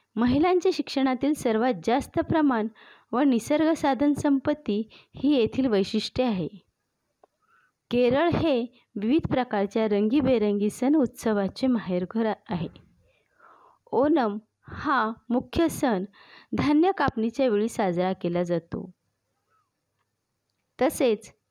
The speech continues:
दिवाळी व दसरा हे सणसुद्धा इथे साजरे केले जातात. वल्लमकल्ली व होड्यांची स्पर्धा हे केरळचे वैशिष्ट्य. वदक्कुमनाथ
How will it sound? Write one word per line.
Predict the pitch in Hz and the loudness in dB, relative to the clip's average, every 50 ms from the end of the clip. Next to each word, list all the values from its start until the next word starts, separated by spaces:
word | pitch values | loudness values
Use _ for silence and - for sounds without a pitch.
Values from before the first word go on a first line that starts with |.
| _ | _
दिवाळी | - 208 220 247 226 240 240 240 254 262 269 | -4 -2 0 0 2 2 0 0 2 2 2
व | 269 269 226 - - _ _ - - | 2 0 0 -2 -6 _ _ -14 -6
दसरा | 180 202 202 202 - 220 214 220 | -4 -2 -2 -2 -2 -2 -2 0
हे | 220 196 - 269 277 | 0 0 0 0 0
सणसुद्धा | 262 - - 240 254 240 - 269 226 220 254 247 226 214 220 226 | 0 0 0 0 0 0 0 -4 -2 -2 0 0 0 -2 -4 -4
इथे | - 208 - - 240 262 311 302 | -4 -4 -2 0 0 0 0 -2
साजरे | - - 214 185 180 165 185 175 180 | -2 -2 -2 0 0 0 0 0 -2
केले | 175 - - 175 170 170 175 | -4 -4 -6 -4 -4 -4 -2
जातात. | 165 170 165 165 - - 160 160 - - _ _ _ _ _ _ _ _ _ _ _ _ _ _ _ _ _ _ _ _ _ _ _ _ _ _ _ _ _ - | -2 -2 -4 -4 -4 -6 -8 -8 -10 -14 _ _ _ _ _ _ _ _ _ _ _ _ _ _ _ _ _ _ _ _ _ _ _ _ _ _ _ _ _ -2
वल्लमकल्ली | 220 240 247 269 311 349 359 330 - 359 330 294 269 247 233 233 - _ - | 0 2 4 4 4 4 2 2 2 2 4 4 4 2 2 0 -4 _ -4
व | 240 247 302 233 | -2 -2 0 0
होड्यांची | 240 277 226 220 220 226 233 247 - 302 | 0 0 2 2 2 0 0 0 0 -2
स्पर्धा | 302 - - - 311 294 262 208 214 208 208 214 - | -2 -2 -2 0 0 0 0 0 0 -2 -2 -4 -4
हे | - 269 285 | -4 -4 -4
केरळचे | 285 - 240 202 196 196 196 202 196 - 277 | -2 0 0 0 2 2 0 0 0 0 0
वैशिष्ट्य. | 277 240 170 180 - - 180 - - - - 170 - - - _ _ _ _ _ _ _ _ _ _ _ _ _ _ _ _ _ _ _ _ _ _ _ - | 0 0 0 -2 -2 -4 -6 -6 -6 -6 -6 -6 -6 -8 -14 _ _ _ _ _ _ _ _ _ _ _ _ _ _ _ _ _ _ _ _ _ _ _ -2
वदक्कुमनाथ | 214 214 208 226 262 - - - - 320 311 311 311 285 247 226 220 220 208 185 190 - - - | -2 0 0 0 -2 -2 -4 -4 0 2 2 4 4 4 2 2 0 0 -2 -4 -4 -6 -8 -10